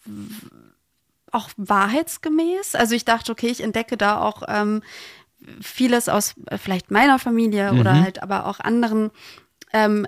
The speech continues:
Speaker 1: migrantischen Müttern, Großmüttern, die ich, die ich kenne, wo ich dachte, oh, der Tonfall ist auch wirklich sehr akkurat getroffen und
Speaker 2: Mhm.
Speaker 1: irgendwie, äh, berührt mich das natürlich auf einer persönlichen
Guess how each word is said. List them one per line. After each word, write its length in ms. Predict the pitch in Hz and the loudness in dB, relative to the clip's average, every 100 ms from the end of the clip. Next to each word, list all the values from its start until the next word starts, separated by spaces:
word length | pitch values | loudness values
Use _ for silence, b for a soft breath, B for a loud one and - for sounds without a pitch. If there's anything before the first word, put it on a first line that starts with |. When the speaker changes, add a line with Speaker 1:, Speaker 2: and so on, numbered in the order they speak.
| - | -4
Speaker 1:
migrantischen 840 | 226 214 220 220 220 - 208 202 220 _ _ _ _ - _ | -4 2 2 2 0 0 2 2 -2 _ _ _ _ -18 _
Müttern, 420 | 254 233 294 214 220 | 4 6 6 4 2
Großmüttern, 680 | - 220 226 202 196 190 190 196 | -2 -2 0 0 0 0 -2 -6
die 160 | 202 202 | -4 -4
ich, 220 | 190 - | -6 -10
die 140 | - 202 | -8 -8
ich 140 | 190 | -8
kenne, 420 | - 196 190 190 190 | -4 -2 0 -2 -4
wo 60 | |
ich 80 | 196 | -8
dachte, 240 | 202 196 202 | -6 -4 -2
oh, 80 | |
der 160 | 208 190 | 0 0
Tonfall 400 | - 233 233 208 | 0 0 0 0
ist 240 | 208 - | -2 -4
auch 180 | 190 185 | -4 -4
wirklich 300 | 208 - 202 B B B B - | -6 -8 -10 B B B B -4
sehr 420 | 202 208 208 - | 2 4 2 0
akkurat 720 | 208 - 202 202 233 233 - - | -4 -4 -2 0 0 -2 -8 -10
getroffen 680 | 214 - 240 269 240 220 113 | -12 0 2 2 0 2 4
und 200 | 107 98 | 4 4
Speaker 2:
Mhm. 60 | 143 | 2
Speaker 1:
irgendwie, 240 | 233 226 | 2 0
äh, 380 | 110 - - 208 | -4 -8 -8 -6
berührt 460 | 208 226 220 320 240 | -4 0 2 2 0
mich 160 | 208 | -2
das 180 | - 180 | -4 -4
natürlich 300 | 185 - 196 | -4 -2 -2
auf 100 | 196 | -2
einer 100 | 196 | -2
persönlichen 680 | 190 196 190 247 254 220 208 | 0 0 2 0 0 0 -2